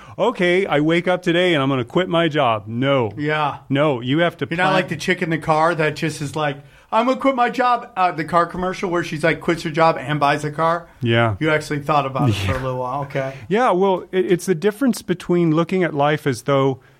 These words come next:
Speaker 1: you're waiting around for something to happen and the path to reveal itself to you or somebody to give you the opportunity because,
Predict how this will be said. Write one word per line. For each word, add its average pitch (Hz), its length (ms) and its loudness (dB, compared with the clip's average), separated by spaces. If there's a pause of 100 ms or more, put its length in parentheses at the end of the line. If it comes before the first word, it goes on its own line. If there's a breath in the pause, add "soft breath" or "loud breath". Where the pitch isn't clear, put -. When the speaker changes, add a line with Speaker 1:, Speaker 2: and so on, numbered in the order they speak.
Speaker 1:
you're 131 140 0
waiting 156 380 2
around 147 380 2
for 139 120 -6
something 139 420 -4
to 135 100 -2
happen 120 540 -2 (440 soft breath)
and 127 140 2
the 117 60 -4
path 139 480 -2
to 143 120 -4
reveal 123 440 -4
itself 123 480 -2
to - 120 -4
you 120 160 -2
or 120 80 -2
somebody 139 460 2
to 123 60 0
give 123 280 -2
you 151 140 0
the 131 140 -4
opportunity 131 600 0
because, 120 460 -2